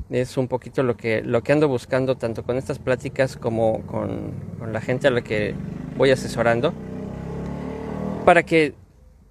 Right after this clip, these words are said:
se piense fuera de la caja, para que se piense de una manera diferente.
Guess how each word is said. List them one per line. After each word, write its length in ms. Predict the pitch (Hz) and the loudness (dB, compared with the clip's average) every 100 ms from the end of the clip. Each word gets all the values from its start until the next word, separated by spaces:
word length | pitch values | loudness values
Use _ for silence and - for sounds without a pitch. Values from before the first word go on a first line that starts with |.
| _ | _
se 220 | - 170 | 0 0
piense 380 | - 185 190 180 | 4 4 4 2
fuera 280 | - 170 160 | 4 4 6
de 80 | |
la 120 | 135 135 | 4 4
caja, 380 | - 147 - - - - - - - - - | 2 2 -4 -12 -18 -20 -20 -20 -20 -20 -6
para 220 | - 131 120 | 0 0 0
que 140 | 127 | -6
se 140 | - | -8
piense 300 | 123 147 147 | -4 -2 0
de 60 | 160 | 2
una 120 | 156 | 4
manera 300 | 147 139 143 | 4 4 4
diferente. 680 | 139 117 120 123 135 156 | 2 0 2 2 4 6